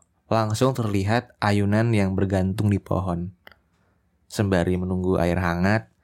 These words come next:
Risa termangu di sudut jendela. Sambil melamun, memandangi perkarangan belakang rumahnya,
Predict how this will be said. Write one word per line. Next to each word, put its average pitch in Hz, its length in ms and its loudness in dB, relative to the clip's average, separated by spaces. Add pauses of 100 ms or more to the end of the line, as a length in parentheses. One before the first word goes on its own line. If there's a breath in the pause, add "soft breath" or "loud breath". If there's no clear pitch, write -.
(800)
Risa 101 640 -2
termangu 101 800 -2
di 101 160 -6
sudut 92 240 0
jendela. 90 640 -4 (800)
Sambil 95 400 -2
melamun, 98 640 -2 (240)
memandangi 90 560 -4
perkarangan 90 560 -2
belakang 90 320 -4
rumahnya, 90 640 -2